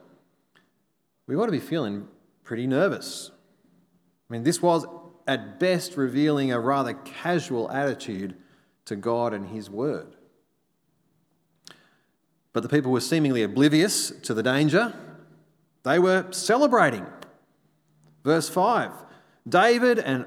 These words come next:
all Israel were celebrating with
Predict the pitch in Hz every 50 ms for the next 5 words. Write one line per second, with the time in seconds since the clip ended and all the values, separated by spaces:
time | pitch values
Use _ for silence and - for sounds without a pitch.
0 | - - - 220 233 240 240 226 208 151 185 262 277 226 180 160 123 117 117 120
1 | 127 147 226 233 202 - - - - _ _ _ _ _ _ _ - 147 190 190
2 | - - - - 233 254 269 262 214 208 196 196 196 185 175 160 151 - -